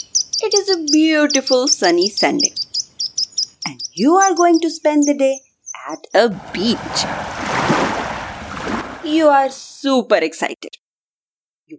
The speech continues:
pack your sand toys, beach towels, mats, and cold drinks, and put on your beach sandals, and just as you are about to step out, your mother reminds you, "Don't forget your sunscreen."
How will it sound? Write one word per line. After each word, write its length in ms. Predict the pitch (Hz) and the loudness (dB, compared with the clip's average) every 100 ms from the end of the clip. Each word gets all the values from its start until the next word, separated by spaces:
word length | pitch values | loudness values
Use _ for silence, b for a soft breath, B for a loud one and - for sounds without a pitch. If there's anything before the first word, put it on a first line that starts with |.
| _ | _
pack 300 | 180 190 - | 0 0 -4
your 100 | - | -10
sand 460 | - 311 339 349 349 | 0 2 4 4 4
toys, 500 | 339 330 320 320 269 | 4 4 2 -4 0
beach 380 | 294 302 294 | 2 2 0
towels, 540 | - 285 269 269 269 - | 2 4 4 2 -2 -2
mats, 440 | 240 240 240 240 | 2 2 2 0
and 240 | 240 220 220 | 0 2 2
cold 240 | 220 214 190 | 2 2 2
drinks, 340 | 202 208 - - | 0 -2 -8 -4
and 960 | 294 453 494 _ _ _ _ - 285 _ - | 0 0 -2 _ _ _ _ -20 -20 _ 0
put 180 | 339 381 | 2 6
on 220 | 392 359 | 4 6
your 200 | 320 269 | 4 2
beach 380 | 190 196 - - | -2 -10 -12 -14
sandals, 800 | - 285 494 381 165 147 190 - _ _ _ _ _ | -8 -6 -2 0 0 -2 -8 -12 _ _ _ _ _
and 400 | 349 330 320 311 - _ 349 | 4 4 4 2 -6 _ -12
just 480 | - 415 427 - _ | 2 4 4 0 _
as 260 | 285 285 240 | 2 2 2
you 80 | 269 | 0
are 120 | 262 | 2
about 460 | 202 165 202 202 202 | -2 2 4 4 -2
to 80 | 180 | -10
step 300 | - 156 - _ | -6 -8 -8 _
out, 280 | - 175 285 - 1077 1077 1077 587 587 554 539 523 523 508 494 480 440 415 | -2 0 -2 -4 -6 0 2 4 4 4 4 4 4 4 2 -2 -8 -10
your 160 | 151 143 | -12 -2
mother 280 | 156 156 170 | -2 2 4
reminds 540 | 170 175 180 494 - | 6 6 4 2 0
you, 80 | 233 - _ _ _ _ _ _ - | -4 -4 _ _ _ _ _ _ -8
"Don't 300 | 151 156 160 | -4 -4 -2
forget 440 | 202 180 190 190 | 0 2 2 2
your 100 | 214 | -2
sunscreen." 800 | 220 262 392 - - 285 277 | 0 0 0 -2 -8 -6 0